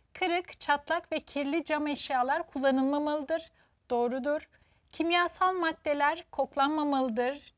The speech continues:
Çok zararlı olabilir koklamak. O yüzden koklamamamız gerekir. Göze kontak lens takılmalıdır diyor. Bu ifade yanlıştır. Çünkü kimyasalların buharları göze zarar verebilir.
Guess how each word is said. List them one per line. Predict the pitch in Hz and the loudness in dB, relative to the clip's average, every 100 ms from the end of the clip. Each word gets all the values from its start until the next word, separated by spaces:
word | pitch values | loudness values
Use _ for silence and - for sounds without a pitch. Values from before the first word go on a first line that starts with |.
| _ | _
Çok | 330 320 | -10 -4
zararlı | 330 285 277 269 269 | 0 4 6 4 2
olabilir | 254 247 254 233 254 254 - - | -2 0 0 0 -2 -2 -6 -10
koklamak. | 262 - 262 240 247 254 - _ _ _ | -8 -6 -2 0 0 -4 -14 _ _ _
O | 285 | -4
yüzden | 294 254 277 285 | -2 -2 -2 -2
koklamamamız | - 240 269 277 302 294 302 302 - | -4 -2 0 0 2 0 -2 -4 -4
gerekir. | 311 302 - 320 320 - _ _ _ - | -2 -2 -2 -4 -6 -8 _ _ _ -2
Göze | 349 330 381 | 0 0 -2
kontak | 381 - 330 320 359 381 339 | -2 -2 -2 0 -4 -2 0
lens | 339 339 - | 0 0 -4
takılmalıdır | 311 - 294 254 254 220 240 226 | -4 -2 0 2 2 0 -2 -4
diyor. | 226 240 285 359 _ _ - | -4 -4 -4 -6 _ _ -4
Bu | 403 | -2
ifade | - 370 339 359 | 2 2 2 0
yanlıştır. | 339 320 330 339 - - 269 320 - - _ _ | 0 0 0 -2 -6 -2 -2 -2 -12 -20 _ _
Çünkü | - 349 - - | -4 -4 -4 -6
kimyasalların | 302 330 330 320 339 320 330 330 320 | -2 0 0 0 0 0 0 -2 -2
buharları | 277 294 269 247 254 339 | 2 4 4 2 0 -2
göze | 302 294 302 | 0 0 0
zarar | 330 277 285 311 | 0 2 2 2
verebilir. | 277 277 247 233 233 294 | 2 2 0 0 -2 -4